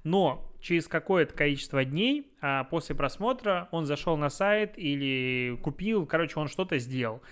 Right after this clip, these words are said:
Соответственно, YouTube считает, что эта метрика будет отражать отложенный, как бы, спрос. И при этом вот они поделились статистикой, что шестьдесят проп-,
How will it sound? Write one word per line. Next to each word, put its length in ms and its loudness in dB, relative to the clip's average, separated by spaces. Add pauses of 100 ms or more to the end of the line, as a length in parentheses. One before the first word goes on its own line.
(220)
Соответственно, 520 0
YouTube 340 -2
считает, 360 0
что 280 2
эта 280 0
метрика 380 -2
будет 200 -2
отражать 540 0
отложенный, 720 -2
как 220 -4
бы, 240 -4
спрос. 540 0 (380)
И 280 0
при 180 0
этом 280 2
вот 140 -2
они 140 -2
поделились 340 -2
статистикой, 520 -4
что 220 -2
шестьдесят 540 -2
проп-, 280 -2